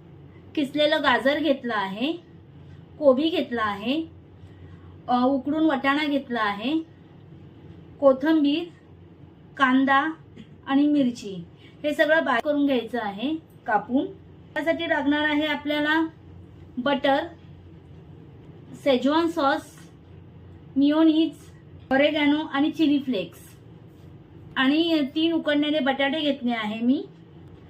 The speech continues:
आणि यासाठी आपल्याला जे सुके मसाले लागणार आहेत त्यात आहे आपली ही तिखट लाल मिरची, चाट मसाला, कसुरी मेथी,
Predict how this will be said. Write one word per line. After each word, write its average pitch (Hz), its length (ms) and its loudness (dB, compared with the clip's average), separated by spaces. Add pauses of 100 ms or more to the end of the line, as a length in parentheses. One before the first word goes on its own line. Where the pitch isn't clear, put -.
(300)
आणि 277 180 2
यासाठी 302 400 0
आपल्याला 320 300 0
जे 320 180 -4
सुके 320 360 -4
मसाले 311 440 -2
लागणार 285 360 2
आहेत 277 300 2 (800)
त्यात 277 220 0
आहे 294 260 0
आपली 294 240 -2
ही 311 180 0
तिखट 302 320 -4
लाल 294 220 0
मिरची, 269 600 -2 (1040)
चाट 294 260 2
मसाला, 269 600 2 (1000)
कसुरी 320 440 0
मेथी, 311 560 0